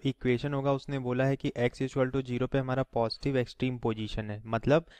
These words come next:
x equal to zero पे हमारा जो डिस्प्लेसमेंट है वो क्या है? मैक्सिमम है, और हमारा जो मोशन है वो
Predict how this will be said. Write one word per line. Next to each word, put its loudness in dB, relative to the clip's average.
x 0
equal 0
to -2
zero 2
पे 2
हमारा 0
जो -2
डिस्प्लेसमेंट -4
है 0
वो -2
क्या 0
है? 0
मैक्सिमम -6
है, -8
और 0
हमारा 2
जो 0
मोशन -4
है -2
वो 0